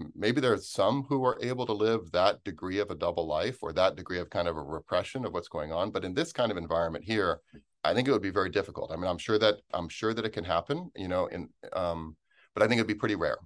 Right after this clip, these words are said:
Um, and so somebody comes in, first of all, when they f-, are being interviewed the first time, and we're asking, and several people are asking very deep and probing questions,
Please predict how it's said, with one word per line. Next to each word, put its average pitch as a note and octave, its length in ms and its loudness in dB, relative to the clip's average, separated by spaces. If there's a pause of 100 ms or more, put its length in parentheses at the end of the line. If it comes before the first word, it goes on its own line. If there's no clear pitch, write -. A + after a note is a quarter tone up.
(160)
Um, F2 320 0
and F#2 100 -6
so F#2+ 120 -6
somebody D3 320 4
comes G#2 320 0
in, F#2 180 2
first E3 260 -2
of G#2 80 0
all, F#2 80 2
when F#2+ 120 -2
they F#2 60 0
f-, - 140 -8 (140)
are F2+ 140 2
being A#2 280 -2
interviewed F#2 440 0
the C2 80 -6
first - 320 -2
time, D#2 360 0 (300)
and F#2+ 140 -2
we're G#2+ 140 6
asking, F#2 580 4 (100)
and F2+ 120 -4
several B2+ 320 4
people F2 280 -4
are D#2 100 0
asking D2+ 480 -2
very A2+ 320 2 (180)
deep G2+ 220 -6
and F2+ 120 -8
probing F#2 280 -4
questions, D2 600 -4